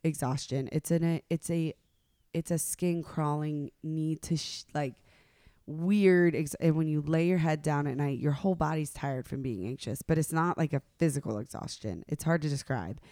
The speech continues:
That's what burnout feels like. Yes, when you're physically burnout, there is a, there's a, a component of just pure, like,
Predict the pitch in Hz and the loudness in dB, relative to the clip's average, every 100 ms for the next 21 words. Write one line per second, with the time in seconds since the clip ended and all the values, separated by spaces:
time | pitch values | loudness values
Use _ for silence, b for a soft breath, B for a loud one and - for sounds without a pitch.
0 | b b b - 160 165 - - 180 151 | b b b 0 2 2 0 2 2 4
1 | 151 147 135 - 139 135 - 107 - _ | 2 2 -2 -2 -2 -2 -4 -8 -8 _
2 | b b b 170 196 220 214 214 - - | b b b 0 4 6 6 0 -6 -14
3 | b b _ 190 185 160 _ 175 165 - | b b _ 0 2 0 _ 0 0 -2
4 | 190 190 180 185 185 190 196 - 170 156 | 0 0 2 2 2 2 0 2 2 2
5 | 147 151 - _ - 151 143 143 143 143 | 0 -2 -6 _ -6 -4 -2 0 0 0
6 | 127 - _ - 151 - 143 143 143 143 | -4 -8 _ -6 -4 -4 -2 0 2 0
7 | 139 139 135 - 131 - - 147 143 127 | -2 -4 -6 -6 -6 -6 -6 -2 0 -2
8 | 120 90 | -4 -8